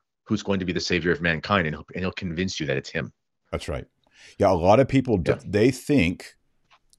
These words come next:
Speaker 2: that the Antichrist is going to unite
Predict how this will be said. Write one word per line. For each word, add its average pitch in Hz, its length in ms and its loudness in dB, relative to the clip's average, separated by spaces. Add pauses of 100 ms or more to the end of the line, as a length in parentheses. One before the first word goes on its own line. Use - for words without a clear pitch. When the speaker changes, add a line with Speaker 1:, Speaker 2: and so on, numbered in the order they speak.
(140)
Speaker 2:
that 92 340 0
the 85 180 -2
Antichrist 104 580 0
is 80 120 -4
going 90 340 -2
to 87 180 -2
unite 82 880 -4